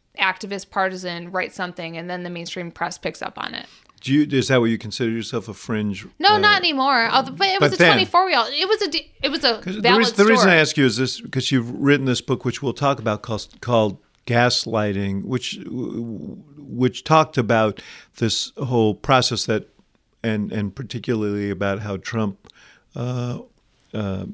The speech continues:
Speaker 2: utilizes it. But it,
Speaker 1: Yeah.
Speaker 2: it, it, it's, part of it is sort of propagating conspiracy theories,
Speaker 1: Yep,
Speaker 2: which,
Speaker 1: absolutely.
Speaker 2: which wasn't,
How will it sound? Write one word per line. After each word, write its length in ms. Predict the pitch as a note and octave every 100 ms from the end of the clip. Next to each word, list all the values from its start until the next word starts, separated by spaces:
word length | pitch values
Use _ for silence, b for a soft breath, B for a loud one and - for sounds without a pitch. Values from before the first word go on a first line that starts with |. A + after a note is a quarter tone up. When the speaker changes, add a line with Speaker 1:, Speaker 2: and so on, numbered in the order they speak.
| -
Speaker 2:
utilizes 600 | A#2+ B2 A#2 A2 G2+ G#2
it. 100 | A#2
But 120 | D#3+
it, 160 | D#3 C#3
Speaker 1:
Yeah. 60 | D#3+
Speaker 2:
it, 120 | D#3
it, 320 | - D#3 - -
it's, 380 | D3 - - - _ -
part 220 | G#3 A3
of 100 | E3
it 80 | B2
is 180 | A#2 -
sort 200 | B2+ A2+
of 140 | G2+ B B B B B _
propagating 1000 | - C3+ C3 B2+ A2+ A2+ G#2+ G#2 G2+ F#2+ - _ _ _ _ _
conspiracy 800 | - A2+ - - A#2+ A2+ - G#2
theories, 520 | G2 - G#2+ G2+ G2
Speaker 1:
Yep, 180 | G2 F3+ - B B F#3+ -
Speaker 2:
which, 200 | D#3 F3+ F3+
Speaker 1:
absolutely. 100 | - _ - - -
Speaker 2:
which 340 | D#3 E3 -
wasn't, 480 | E3 G3 D#3 D3+